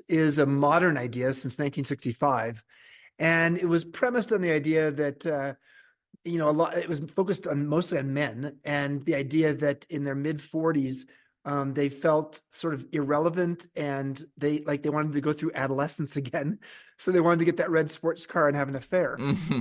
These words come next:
Speaker 1: Um, but the fact is that most people don't have that experience. They, there is something called the U curve of happiness, which is a global s-, social science survey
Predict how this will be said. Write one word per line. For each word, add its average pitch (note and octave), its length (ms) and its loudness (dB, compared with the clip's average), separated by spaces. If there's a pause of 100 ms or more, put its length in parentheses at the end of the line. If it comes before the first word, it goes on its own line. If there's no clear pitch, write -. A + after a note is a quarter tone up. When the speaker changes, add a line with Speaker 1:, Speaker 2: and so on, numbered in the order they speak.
Speaker 1:
Um, E3+ 420 2 (220)
but G#3+ 160 0
the A3+ 80 4
fact C4+ 400 2
is G#3 160 -2
that G3 140 0
most F#3 440 0
people F#3+ 280 -2
don't D#3+ 240 2
have D3+ 220 -2
that C#3 120 -2
experience. - 640 -12
They, D#3 440 0 (380)
there E3+ 140 6
is G3 140 8
something G#3 200 2
called E3 200 0
the D3+ 80 -4
U D#3 180 -4
curve E3 240 0
of C#3+ 140 -4
happiness, D#3+ 500 -4
which - 160 -10
is C3 80 -8
a C3 80 -4
global C3+ 520 0
s-, - 280 -10
social C#3+ 300 -6
science C#3+ 340 -6
survey B2+ 400 -2